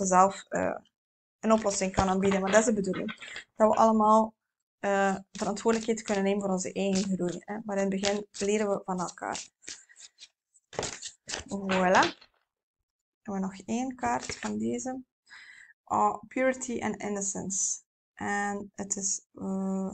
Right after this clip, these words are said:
kaart eenenvijftig, zes. En die heeft ook, laat me verbinden aan, denken aan die kaart dat we hier hadden. En ook weer een zes.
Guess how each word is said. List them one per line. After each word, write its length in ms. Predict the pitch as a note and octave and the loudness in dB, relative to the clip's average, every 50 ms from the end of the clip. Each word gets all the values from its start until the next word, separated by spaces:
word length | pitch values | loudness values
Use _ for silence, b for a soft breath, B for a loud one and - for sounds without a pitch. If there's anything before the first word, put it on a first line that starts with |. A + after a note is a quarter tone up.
| - | -10
kaart 280 | _ - F#3+ F#3+ - - | _ -6 -6 -6 -6 -6
eenenvijftig, 560 | - G#3+ G3+ - - - F#3+ G3 - F#3 F#3+ | -6 -6 -6 -4 -4 -6 -6 -6 -8 -8 -6
zes. 480 | - - - G3+ G3+ - - - - - - | -4 -4 -4 -2 -2 -2 -2 -4 -6 -6 -10
En 80 | G#3 | -10
die 100 | G#3 G#3+ | -8 -8
heeft 160 | G3 G3 - | -8 -8 -10
ook, 160 | G#3+ G#3+ - _ | -12 -12 -12 _
laat 400 | - A3 - G3+ G#3 G#3+ A3 A3 | -18 -14 -12 -8 -4 -4 -4 -2
me 80 | A3 G#3 | -2 -4
verbinden 380 | G#3+ G3 F#3+ G3+ G#3 G#3+ G#3+ - | -4 -4 -2 -2 0 -2 0 -2
aan, 240 | G3+ G3+ G3+ G3 - | -2 -2 -4 -6 -8
denken 500 | - F#3+ G#3 A3 A3+ A3 A3 A3+ A3+ - | -6 -2 0 0 0 0 -2 -4 -6 -4
aan 100 | - G#3 | -4 -4
die 140 | G3+ G#3 - | -6 -6 -8
kaart 340 | - - G#3+ G#3+ A3 A3 - | -4 -2 0 0 0 -2 -6
dat 100 | A3 G#3 | -4 -2
we 60 | G#3 | -2
hier 140 | G#3 G#3 G3+ | -2 -2 -4
hadden. 240 | G#3 G#3 - G#3 G3+ | -6 -8 -8 -10 -10
En 80 | - | -8
ook 180 | - G#3+ - - | -10 -10 -8 -8
weer 200 | G#3 G3+ - - | -10 -10 -8 -10
een 80 | G3+ | -10
zes. 460 | G3 - G3 G3 - - - - - | -6 -6 -6 -4 -4 -4 -4 -4 -6